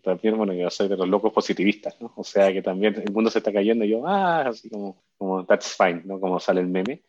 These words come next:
Pero siempre estamos buscando el tema positivo, empujando a la gente también, a los equipos, etcétera, y,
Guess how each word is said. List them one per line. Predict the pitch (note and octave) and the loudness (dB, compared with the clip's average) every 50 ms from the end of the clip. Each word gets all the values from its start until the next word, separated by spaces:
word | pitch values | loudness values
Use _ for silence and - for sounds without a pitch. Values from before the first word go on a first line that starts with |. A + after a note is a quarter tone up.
| _ _ | _ _
Pero | - F#2+ F#2 - | 0 0 0 0
siempre | - A#2 G2+ A2 | 0 0 2 2
estamos | - - G#2+ G#2+ G2+ | 2 2 4 4 4
buscando | - - G#2+ G#2+ G#2 G#2 | 4 2 2 4 4 2
el | G2 - | 0 -2
tema | - G2+ G#2 G#2 | -4 -2 0 2
positivo, | G2 F#2 F2+ - F#2 - G#2 G#2 G#2+ G#2+ G#2+ G2+ G2+ G2+ G2+ G2+ | 2 2 2 0 0 0 4 6 6 6 6 6 6 6 4 2
empujando | F#2+ - F#2+ - - F#2+ F#2+ F2+ | 0 -2 -6 -6 -4 -4 -4 -4
a | |
la | F2+ F2+ | -4 -4
gente | - - G2+ G2 F#2+ F#2 F#2 _ G2 F#2+ | -4 -4 -2 -2 -2 -4 -6 _ -10 -8
también, | F2 F#2 F2 F2+ F2 F2+ F#2 F#2 F#2 F#2 F#2 F#2 | -6 -6 -8 -6 -6 -2 0 0 0 0 0 -2
a | F2+ | -4
los | E2+ E2+ - - | -6 -8 -10 -16
equipos, | F2 - - G2 F#2+ F#2+ F#2 - F#2 E2+ - - | -16 -10 -6 -4 -2 -2 -2 -4 -6 -6 -6 -8
etcétera, | - F#2+ E2+ F#2+ F2+ F#2 F2+ F2+ F2 | -8 -8 -8 -6 -6 -6 -8 -8 -8
y, | E2+ E2 E2 | -10 -12 -14